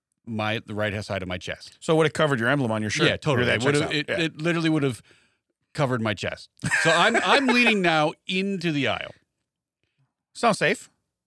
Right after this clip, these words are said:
Speaker 1: Now, there is a woman behind him who every time she has to adjust herself, doesn't pull his seat, pulls mine. So now, about every ten to fifteen minutes during the flight, suddenly I'm yanked back and to the left.
Speaker 2: <laughs>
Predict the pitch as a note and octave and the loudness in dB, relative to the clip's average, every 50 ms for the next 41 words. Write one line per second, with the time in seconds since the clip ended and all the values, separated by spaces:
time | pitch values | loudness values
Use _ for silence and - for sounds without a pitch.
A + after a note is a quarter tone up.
0 | _ _ _ _ _ _ _ - C#3+ C3+ A2 - - _ _ _ _ _ _ _ | _ _ _ _ _ _ _ -4 -2 -2 -2 -4 -6 _ _ _ _ _ _ _
1 | _ _ _ _ _ _ _ _ - D#3 D#3 D#3 D#3 D3+ C#3 D3 C#3 C3 C#3+ F#3 | _ _ _ _ _ _ _ _ -2 0 2 2 2 2 0 0 -2 0 0 0
2 | G3 F#3 D#3+ D3 B2 - _ - C#3+ B2+ A#2 F3+ G#3+ A3 G3 D3+ D3 G#3 D#4 D#4+ | 2 2 2 0 -2 -4 _ -4 -4 -2 0 0 0 0 0 -2 0 0 0 0
3 | - A2+ A2+ C3+ D3+ D3 - _ _ _ _ _ _ _ _ _ - C#3+ D3+ E3+ | 0 0 -2 -4 -6 -10 -12 _ _ _ _ _ _ _ _ _ -6 -2 0 0
4 | F3+ F#3+ D#3 F3+ F3+ E3+ - - E3 D#3+ D#3+ - D3 C3+ B2+ B2 F#3 A3 G#3 - | 0 0 0 0 0 0 0 0 0 0 0 0 -2 -2 -2 0 0 -2 -2 -2
5 | D#3 C3 - A#2+ A2 G2+ G2+ - D3 D#3 F#3 G#3+ - C4 A#3+ G#3 C4 C#4 - - | -4 -4 -2 0 0 0 0 0 0 0 0 0 0 0 2 2 0 -2 -2 -4
6 | F#2+ F2+ F2+ - _ _ _ _ _ _ _ _ _ - - D#3 D3+ C3+ C3+ D3+ | -6 -6 -8 -8 _ _ _ _ _ _ _ _ _ -6 -2 -2 -2 0 0 0
7 | D3+ B2 - - - _ _ _ _ _ _ _ _ _ _ _ - - D#3 C#3+ | 0 0 -2 -4 -10 _ _ _ _ _ _ _ _ _ _ _ -8 -4 -2 -2
8 | D3 E3+ G#3 A3 F3+ D3+ D3 - _ _ _ _ _ - D3+ D3 E3 E3+ D#3+ F3+ | 0 0 0 0 2 0 0 -2 _ _ _ _ _ 0 0 2 2 2 2 2
9 | F#3+ F#3 F#3+ F#3 D#3 C#3+ _ _ _ - D3+ E3+ E3+ E3 D3 - E3 D#3 - E3+ | 2 0 0 -2 -2 -6 _ _ _ -6 -2 0 0 0 -2 -2 -4 -4 -2 -2
10 | D#3 C#3+ C#3 C#3+ D3 - - D3+ C#3+ C3+ A#2 - - C#3+ D3+ D#3 - - - - | -2 0 0 0 -2 -2 -2 -2 -2 -2 -2 -2 -2 -2 -2 -2 -2 -4 -4 -4
11 | F#3+ G3 F#3+ E3 D#3 C#3+ C#3 B2+ A#2 A#2 C3+ C#3 C3+ A2+ - _ _ - C#3 C#3+ | -2 -2 0 0 0 2 0 0 0 0 0 0 0 -2 -6 _ _ 0 0 0
12 | F3+ - - E3 C#3+ - D#3+ C#3 C#3 C#3 D3+ C3 - C#3 C3 - - - - C6+ | 0 -2 -4 -8 -6 -6 -4 -4 -2 0 0 0 0 0 -2 -2 -2 0 0 2
13 | - C6+ C6+ | 2 4 4